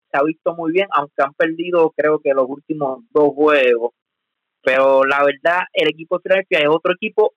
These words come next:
al igual que Boston, que necesitan a mitad de temporada hacer un, un, un cambio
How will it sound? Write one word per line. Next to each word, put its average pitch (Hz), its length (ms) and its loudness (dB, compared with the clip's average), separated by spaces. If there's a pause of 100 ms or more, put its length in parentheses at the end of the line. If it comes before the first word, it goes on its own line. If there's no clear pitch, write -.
(280)
al 139 160 -2
igual 143 380 -2
que 180 100 2
Boston, 180 440 0 (460)
que 151 140 -2
necesitan 185 720 -4 (140)
a 139 120 -2
mitad 143 240 -2
de 165 100 0
temporada 170 640 2 (100)
hacer 139 440 -2
un, 165 240 -12
un, 165 240 -12
un 185 120 -8 (120)
cambio 151 540 0